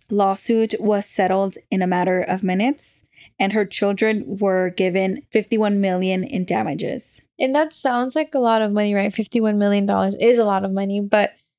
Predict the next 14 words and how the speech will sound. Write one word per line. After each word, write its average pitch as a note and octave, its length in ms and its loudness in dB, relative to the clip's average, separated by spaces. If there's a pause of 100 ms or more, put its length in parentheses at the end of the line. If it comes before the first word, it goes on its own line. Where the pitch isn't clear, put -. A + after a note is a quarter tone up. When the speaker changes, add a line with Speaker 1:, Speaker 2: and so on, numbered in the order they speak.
(300)
Speaker 2:
it A#3+ 100 4
just B3+ 240 0
sucks A#3+ 240 2
because A#3+ 300 0
Speaker 1:
At G#3+ 120 -4
the G3+ 80 0
cost G#3+ 440 -4
of F#3+ 80 -6
what? E3+ 180 -2
Speaker 2:
At A#3+ 140 4
the B3 80 2
cost A3 340 -6
of G#3 100 -6
what? G#3 240 -4